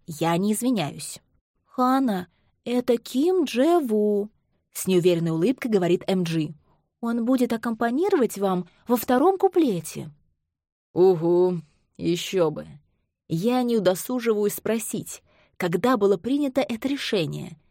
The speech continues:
Я лишь киваю и говорю: «Неплохо». В следующий час мы занимаемся только вторым куплетом. В обычной ситуации Кэс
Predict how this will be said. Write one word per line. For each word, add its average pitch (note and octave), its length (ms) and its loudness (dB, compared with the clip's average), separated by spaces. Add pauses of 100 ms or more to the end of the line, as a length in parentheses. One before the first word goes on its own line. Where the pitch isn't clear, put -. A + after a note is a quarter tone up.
(140)
Я C#4 180 2
лишь F3+ 220 0
киваю D4 600 0
и A#3+ 100 -6
говорю: F#3 500 -2 (460)
«Неплохо». G3+ 720 0 (720)
В - 80 -16
следующий E3 400 0
час G#3 420 -2 (300)
мы F#3 140 2
занимаемся F#3 640 0
только G#3 400 2
вторым E3 340 0
куплетом. D3+ 640 -2 (560)
В E3 80 -6
обычной G3 400 -2
ситуации G3 640 -4
Кэс C#4 420 -4